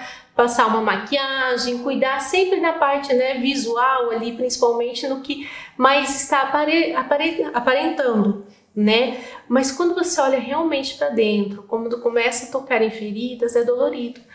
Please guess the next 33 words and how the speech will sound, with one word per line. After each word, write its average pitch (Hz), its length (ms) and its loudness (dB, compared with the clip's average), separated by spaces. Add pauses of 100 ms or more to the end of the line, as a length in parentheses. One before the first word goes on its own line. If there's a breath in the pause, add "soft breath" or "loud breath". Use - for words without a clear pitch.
(100)
Só 262 220 4
que 262 160 -4
aí 262 240 0
é 311 40 0
o 302 60 0
ponto 269 340 -4
mais 302 420 2
transformador, 311 920 -2 (340)
porque - 220 -6
quando 277 220 2
a 302 80 2
gente 269 320 -4
mexe 247 640 0
numa 214 160 -4
ferida, 226 360 -6
se 240 140 -2
ela 320 140 4
está - 220 -6
aberta, 233 420 -2
a - 20 -6
gente 240 160 -8
consegue 240 560 -2 (300)
cicatrizar. - 1120 -2 (720 loud breath)
Então, 240 580 2 (320 loud breath)
por 247 140 6
mais 330 300 4
que - 120 -8
seja 247 340 4
às 233 140 -4
vezes 208 380 0
doloroso, 220 1120 0 (160)
é 240 180 6
o 254 280 -2